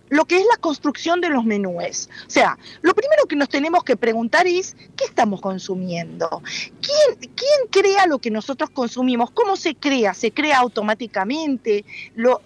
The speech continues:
eh, ¿se crea con criterio periodístico, con criterio científico? ¿Hay un cuestionamiento detrás de lo que yo consumo?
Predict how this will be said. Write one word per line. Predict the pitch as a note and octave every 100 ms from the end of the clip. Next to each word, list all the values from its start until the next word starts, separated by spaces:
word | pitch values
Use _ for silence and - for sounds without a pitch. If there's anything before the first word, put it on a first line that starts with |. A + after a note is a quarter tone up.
| -
eh, | C4
¿se | - C4
crea | - E4+ F#4 E4
con | C4+ A3+
criterio | - A3+ _ D#4+ C#4+ C#4+
periodístico, | - G3 G3 G3+ D#4+ - - G#3+ - G3+ F#3+ - -
con | B3+ B3+
criterio | C#4 C4 C#4+ C4+
científico? | - G3+ G3 - E4 F4 - G#3 - G3+ - - -
¿Hay | - A#4+
un | G#4+
cuestionamiento | C#4+ - A#3+ G#3+ D4+ B4+ G#4 B3
detrás | G3+ F#3 A3 A#3+
de | G3
lo |
que | F#3 F#3
yo | G#3+
consumo? | G3 F#3+ F#3 - F4 G4+ C4+ F3